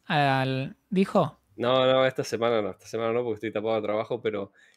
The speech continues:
Speaker 2: la semana que viene ya les voy a avisar por, por Twitter cuando arrancamos.
Speaker 1: Bueno,
Speaker 2: Un día a la tarde.
Speaker 1: clipeen esto que dijo Mati,
Speaker 2: Martes
Speaker 1: dijo
Speaker 2: a las diecinueve, no. Yo el martes a las diecinueve es Gonzi, pero
Speaker 1: Bien.
Speaker 2: otro día sí.
Speaker 1: Bueno, pero clipeen que ya dijo,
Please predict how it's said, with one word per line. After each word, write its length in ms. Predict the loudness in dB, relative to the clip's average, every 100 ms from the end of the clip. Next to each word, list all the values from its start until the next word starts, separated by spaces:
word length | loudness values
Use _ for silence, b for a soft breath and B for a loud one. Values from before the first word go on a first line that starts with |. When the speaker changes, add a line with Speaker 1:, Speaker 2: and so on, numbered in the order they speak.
| -12
Speaker 2:
la 60 | -8
semana 280 | -2 -2 2
que 100 | 2
viene 260 | 2 2
ya 140 | 0 -2
les 100 | -2
voy 80 |
a 40 | -2
avisar 300 | -2 -6 -6
por, 220 | -6 -6
por 160 | -8 -6
Twitter 280 | -4 -4 -4
cuando 220 | -4 -6
arrancamos. 520 | -6 -4 -4 -6 -4
Speaker 1:
Bueno, 220 | 0 2 2
Speaker 2:
Un 60 |
día 80 | 2
a 20 | 2
la 60 |
tarde. 80 | 4
Speaker 1:
clipeen 260 | 4 4 4
esto 280 | 2 2 4
que 60 |
dijo 360 | 4 4 2 2
Mati, 200 | 4 6
Speaker 2:
Martes 180 | 6 6
Speaker 1:
dijo 180 | 6 6
Speaker 2:
a 40 |
las 120 | 4
diecinueve, 800 | 4 0 2 4 6 4 2 -2 -4
no. 260 | -2 -2 -2
Yo 120 | -2
el 60 |
martes 220 | -2 -2 -2
a 20 |
las 100 | -4
diecinueve 500 | -4 -2 0 0 -2
es 80 | -2
Gonzi, 340 | -4 -6 -14
pero 340 | -16 -14 -14 -2
Speaker 1:
Bien. 180 | 2 4
Speaker 2:
otro 80 | 2
día 180 | 2 -2
sí. 200 | -6 -2
Speaker 1:
Bueno, 180 | 0 2
pero 160 | 2
clipeen 460 | 2 2 4 2 4
que 100 | 2
ya 200 | 2 4
dijo, 540 | 4 2 2 0 0